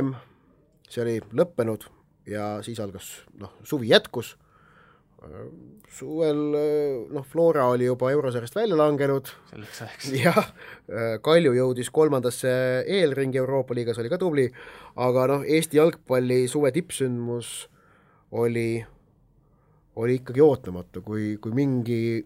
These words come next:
Speaker 1: mingi, oli see vist esmaspäeva õhtu, kui Twitter plahvatas.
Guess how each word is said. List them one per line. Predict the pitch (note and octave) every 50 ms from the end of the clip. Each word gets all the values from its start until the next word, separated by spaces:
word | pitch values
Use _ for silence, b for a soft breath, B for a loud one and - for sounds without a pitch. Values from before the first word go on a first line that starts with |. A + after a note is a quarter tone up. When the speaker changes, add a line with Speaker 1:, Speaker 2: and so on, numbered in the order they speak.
| - C3+
Speaker 1:
mingi, | C3+ C#3+ D3+ C3+ B2 B2+ B2+ B2+
oli | - D3 E3
see | D3 B2+ A#2
vist | - D3 G3
esmaspäeva | - E3 B2+ - - A#2 A2 B2 F3 F#3+
õhtu, | - - - - - A2+ A2 A2+ - _ _ _ -
kui | A2+ A2 G#2+ A2 A2 A2 G#2+ G#2+ b b b b b b b b b b b _ _ _ _ _ _ _ _
Twitter | - C#3 D3+ D3+ - - B2+ A2+ A2 -
plahvatas. | C#3+ C#3 A#2 A2 G2 - - E2+ E2 - - -